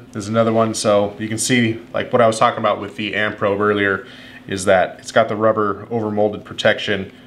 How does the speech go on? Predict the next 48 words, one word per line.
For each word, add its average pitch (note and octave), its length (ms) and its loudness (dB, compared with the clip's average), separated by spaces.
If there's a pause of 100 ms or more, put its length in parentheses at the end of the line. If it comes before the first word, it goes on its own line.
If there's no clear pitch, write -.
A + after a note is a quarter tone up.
(280)
like F2+ 160 -4
this A2+ 180 -2
one F#2+ 140 -4
does. G2 260 2
This A2+ 180 -2
one G#2 160 -2
co-, G#2+ 300 -2
actually G2+ 360 0
comes G2+ 280 -6
off G2 300 2
to - 80 -10
get F#2+ 260 -2
to F#2+ 140 -4
it F2 180 -6
and F#2 100 -8
is F2+ 100 -8
around F#2 580 -2 (400)
your F2+ 100 -6
meter. F#2 300 -4
There's F#2+ 180 -4
no A2 120 2
s-, - 280 -4 (140)
there's G#2 160 -6
no G#2+ 500 2
open A#2 380 0
seam A2+ 440 0
that G#2 100 0
allows G2+ 300 2
any G2+ 300 -6 (320)
moisture G2+ 400 -2
or F#2+ 40 2
anything F#2+ 340 -4
to - 100 -14
get - 180 -8
into F#2+ 300 -8
your F2+ 120 -8
meter. F2+ 320 -6
So E2+ 380 -4 (720)
I A#2 120 2
prefer A2+ 320 -4
that, G#2 520 0
especially G#2 400 -6
in G2 120 -6
this G#2 180 -4
field G2+ 340 -2
when G2 80 -6
you're F#2+ 120 -2
up G2 260 -2